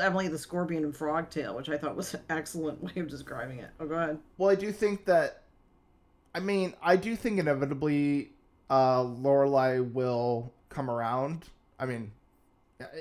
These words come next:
Speaker 2: I think it, the, it's not a big
Speaker 1: Well, she wants
Speaker 2: spoiler to
Speaker 1: contact
Speaker 2: say.
Speaker 1: with her daughter. She kinda has to.
Speaker 2: It, it's, you know, I don't think it's a big spoiler to say that eventually they reconcile, but I think, uh,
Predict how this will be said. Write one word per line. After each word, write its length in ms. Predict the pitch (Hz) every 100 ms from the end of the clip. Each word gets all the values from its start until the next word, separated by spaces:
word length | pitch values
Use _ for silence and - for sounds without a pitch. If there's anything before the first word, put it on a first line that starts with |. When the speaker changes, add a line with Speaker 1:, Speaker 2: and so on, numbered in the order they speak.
| -
Speaker 2:
I 80 | 180
think 140 | 202 196
it, 200 | 170 147
the, 140 | 147 - - -
it's 140 | 180
not 160 | 190 165
a 20 |
big 140 | 131
Speaker 1:
Well, 40 | 139
she 120 | 330
wants 160 | 311 131
Speaker 2:
spoiler 80 |
to 40 | 170
Speaker 1:
contact 200 | - 135
Speaker 2:
say. 20 |
Speaker 1:
with 100 | 160
her 100 | 156
daughter. 300 | 165 220 254
She 160 | - 170
kinda 260 | 156 160
has 220 | 170 302
to. 300 | - 120 - - _ - - -
Speaker 2:
It, 140 | 170
it's, 440 | 180 180 - - -
you 120 | 151
know, 220 | 131 113 -
I 60 | 151
don't 100 | 170
think 120 | 160
it's 100 | 135
a 40 |
big 140 | 135 131
spoiler 360 | - 135 123 120
to 60 |
say 140 | 117 123
that 200 | 123 123
eventually 380 | 123 123 127
they 60 | 123
reconcile, 440 | 120 127 127 123
but 220 | 117 143 135
I 100 | 147
think, 400 | 190 170 160 - - - - - - _ _ _ _ _ _
uh, 360 | 151 151 147 143